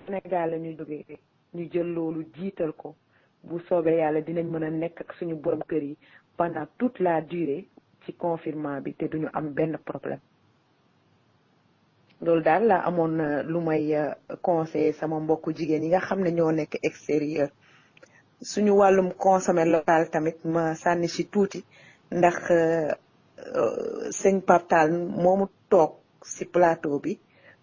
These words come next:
mu nekk sama càmmiñ ba nga xam ne boobu ba léegi ñu ngi ciy taxaw pour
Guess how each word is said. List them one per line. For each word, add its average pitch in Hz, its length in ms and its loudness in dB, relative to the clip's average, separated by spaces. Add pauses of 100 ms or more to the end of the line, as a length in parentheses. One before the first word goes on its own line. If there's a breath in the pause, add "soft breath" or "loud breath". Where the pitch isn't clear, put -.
mu 170 100 0
nekk 170 240 2
sama 165 220 0
càmmiñ 160 340 2
ba 151 80 0
nga 151 120 -2
xam 156 220 -2
ne 147 320 -2 (300)
boobu 160 280 0
ba 180 80 6
léegi 196 300 4
ñu 170 100 0
ngi 175 140 0
ciy 185 180 2
taxaw 160 320 2
pour 180 240 0